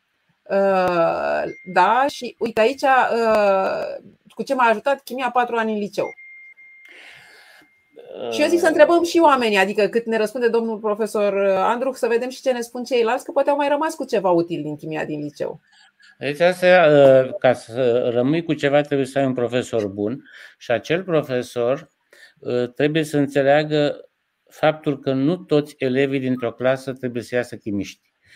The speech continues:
Speaker 2: Și nu toți elevii dintr-o clasă trebuie să iasă fizicieni. Și nu toți elevii dintr-o clasă trebuie să iasă biologi și așa mai departe. Adică trebuie să îi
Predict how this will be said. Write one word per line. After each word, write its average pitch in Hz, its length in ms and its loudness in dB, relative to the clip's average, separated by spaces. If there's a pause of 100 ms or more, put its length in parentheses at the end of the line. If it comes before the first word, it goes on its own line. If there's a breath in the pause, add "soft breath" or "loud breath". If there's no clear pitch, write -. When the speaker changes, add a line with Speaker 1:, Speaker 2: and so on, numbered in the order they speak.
(140 soft breath)
Speaker 2:
Și - 160 -8
nu 147 120 4
toți 160 300 0
elevii 143 300 2
dintr-o 127 340 -2
clasă 139 360 0
trebuie 123 240 -6
să - 100 -4
iasă 131 200 0
fizicieni. 110 720 -6 (220 soft breath)
Și - 180 -4
nu 185 160 2
toți 170 380 4
elevii 135 340 2
dintr-o 117 320 -4
clasă 131 320 0
trebuie 123 200 -4
să 123 100 -2
iasă 131 200 0
biologi 113 460 0
și - 60 -8
așa 120 200 -4
mai 113 140 0
departe. 98 480 -6 (380 loud breath)
Adică 127 300 2
trebuie 151 340 2
să 160 420 2
îi 143 140 0